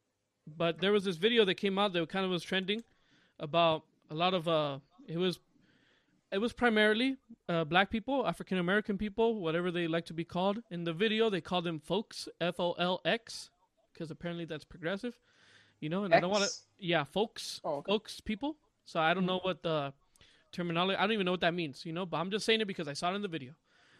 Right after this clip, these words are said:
Speaker 1: But they were saying, like, "What are white people superior at?" This is already kind of, like, a charged question, right?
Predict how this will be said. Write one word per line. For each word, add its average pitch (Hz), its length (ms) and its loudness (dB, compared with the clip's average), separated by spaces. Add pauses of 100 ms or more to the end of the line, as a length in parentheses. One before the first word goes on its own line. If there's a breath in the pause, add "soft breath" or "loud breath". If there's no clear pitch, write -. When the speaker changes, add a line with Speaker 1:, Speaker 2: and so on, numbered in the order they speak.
(140 soft breath)
Speaker 1:
But 170 140 2
they 214 140 6
were 233 260 4
saying, 202 320 4
like, 147 340 -4 (640 loud breath)
"What 196 220 0
are 220 100 4
white 190 220 2
people 214 260 -2
superior 151 720 -2
at?" 131 160 -12 (340)
This 247 100 0
is 254 60 0
already 214 320 4
kind 208 220 0
of, 160 140 0
like, 143 340 -6 (200)
a 156 60 -12
charged 208 540 4
question, 175 460 0 (460)
right? 185 340 -2